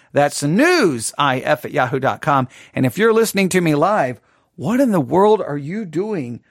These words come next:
awake at twelve thirty-four A M Central Time? What are you doing? Why are you awake? Shouldn't you be in bed? No, you, you probably should be awake studying the book of Jeremiah, right? Okay, <laughs> everyone have a great morning. I was gonna say a good night.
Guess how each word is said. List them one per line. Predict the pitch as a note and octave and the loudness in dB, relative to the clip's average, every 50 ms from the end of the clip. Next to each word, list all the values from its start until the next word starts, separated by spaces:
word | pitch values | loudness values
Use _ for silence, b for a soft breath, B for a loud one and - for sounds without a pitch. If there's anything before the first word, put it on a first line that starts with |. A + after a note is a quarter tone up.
| b b b | b b b
awake | C#3 B2 B2 E3 A3+ B3 G#3 C#3 D3 - | -2 0 2 2 2 2 2 0 -2 -4
at | - D3 C#3+ - | -4 -6 -4 -4
twelve | - - G3+ G#3+ G#3+ G3 D3+ - | -2 0 2 2 2 0 -2 -2
thirty-four | - F#3 F#3+ F3+ F3 D3+ - - F#3+ G3 G3 F3+ - - | 0 0 0 0 0 -2 -4 -4 -2 0 0 0 -2 -2
A | - F#3 F#3 F3+ - | -2 -2 -2 0 0
M | F3+ F3 E3+ E3 D#3 | 0 0 2 0 -2
Central | D3 - - G#3 A3 A#3+ - - F3 D3 | -4 -4 -4 -4 -4 -4 -4 -4 -4 -4
Time? | C3 - C#3+ B2+ B2 C3 | -2 -2 0 0 0 0
What | F3 A3+ C4+ | 0 0 0
are | C4+ | 0
you | A3 F3+ D#3+ C#3 | 2 2 2 2
doing? | C3+ - F#3 A#3+ C4+ A#3 C#3+ C3 | 2 2 0 2 2 0 0 2
Why | D3+ G3 A#3+ | 2 2 4
are | C#4 C#4 C4+ | 4 2 2
you | A#3+ G#3+ G3+ F#3+ | 2 2 2 4
awake? | F#3+ G3 A#3 C#4 D#4 D#4+ - - - - B B B B B B | 4 4 4 4 4 2 2 -2 -4 -12 B B B B B B
Shouldn't | B - - D4+ C4+ | B -2 0 0 2
you | D4 C#4+ | 2 0
be | B3 C#4 C#4 | 2 2 2
in | C4+ B3 | 2 2
bed? | D#3 D3+ C#3 - | 2 0 -2 0
No, | E3+ D3 C3 A2+ G#2+ G#2 A#2+ | 0 0 0 0 -2 -6 -8
you, | B2 - A2 G#2+ C3 - _ _ _ _ _ _ _ _ | -10 -10 -10 -10 -10 -14 _ _ _ _ _ _ _ _
you | - G#2+ | -20 -10
probably | - - G2 F#2 G2 G#2 | -6 -6 -6 -4 -6 -12
should | A2+ - A#2 G2 _ _ _ | -14 -14 -16 -16 _ _ _
be | - - | -14 -14
awake | G2 F#2+ A2 A#2 A2+ A2+ - - | -12 -10 -8 -8 -8 -10 -12 -14
studying | - - - A#2+ C3 D3 D3+ | -12 -6 -4 -4 -2 0 0
the | D3 | 0
book | C3 E3+ F3 F#3+ | -2 -2 -2 -2
of | F3+ C#3 | -2 0
Jeremiah, | D#3+ F3+ F3+ F3+ G3 G#3+ A3 G#3+ - - - - - | 2 2 2 2 2 0 0 -2 -6 -8 -12 -14 -10
right? | - D3 G3+ C#4 C#4+ - _ _ _ _ _ _ _ _ _ _ _ _ _ _ _ _ - | -8 -6 -6 -6 -8 -14 _ _ _ _ _ _ _ _ _ _ _ _ _ _ _ _ -20
Okay, | - - - - - | -18 -16 -16 -18 -14
<laughs> | - | -10
everyone | - F3+ - B2+ C3+ B2 A#2 A#2 A2 | -10 -8 -6 -4 -4 -4 -4 -4 -4
have | A2 A2+ A2 | -6 -8 -8
a | A2+ | -10
great | - - A#2+ A2+ A2+ - - | -10 -8 -8 -8 -8 -6 -6
morning. | C#3 C#3+ D3+ E3+ F3+ F3 F3 F3+ F#3 - B B B B | -2 0 2 2 2 0 -2 -2 -4 -6 B B B B
I | C3+ | -2
was | B2+ B2 C3+ | -2 0 -2
gonna | C3+ C3 | -2 -4
say | - - B2 A#2 | -2 -2 -4 -4
a | A2+ - | -4 -4
good | B2 - B2+ A2+ B2 | -4 -4 -4 -4 -4
night. | C#3 A2+ G#2+ - | -4 -6 -6 -8